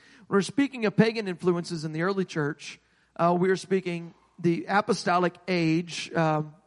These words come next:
that's what it'd be called, but this is, when you co-, talk of the apostolic age, we're not talking of the apostles, the ones in, in, in Bi-, in the Bible, but rather the first and second centuries, uh, all the way up to the,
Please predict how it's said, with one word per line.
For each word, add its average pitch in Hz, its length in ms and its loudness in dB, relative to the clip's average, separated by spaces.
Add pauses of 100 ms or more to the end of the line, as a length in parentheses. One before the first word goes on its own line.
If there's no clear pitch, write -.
(920)
that's 156 180 -10
what 165 80 -4
it'd 160 100 -6
be 160 60 0
called, 165 460 -2
but 165 120 -4
this 170 220 -2
is, 160 240 -2
when 165 140 -4
you 156 80 -6
co-, 175 140 -6
talk 180 260 0
of 160 60 -8
the 165 100 -4
apostolic 175 560 -2
age, 160 200 -2
we're 165 100 -2
not 165 180 -2
talking 170 400 0
of 160 260 -2 (460)
the 175 260 6
apostles, 180 760 2
the 160 100 2
ones 170 340 0
in, 165 300 -4
in, 160 260 -6
in 151 120 -6
Bi-, 226 220 2
in 165 120 -4
the 160 40 -2
Bible, 180 480 2 (300)
but - 80 0
rather 180 500 4 (120)
the 170 120 6
first 185 500 -2
and 165 120 -14
second 165 320 -6
centuries, 190 880 0
uh, 151 260 0
all 175 120 0
the 170 80 2
way 165 40 2
up 160 120 -4
to 165 40 -8
the, 151 160 -2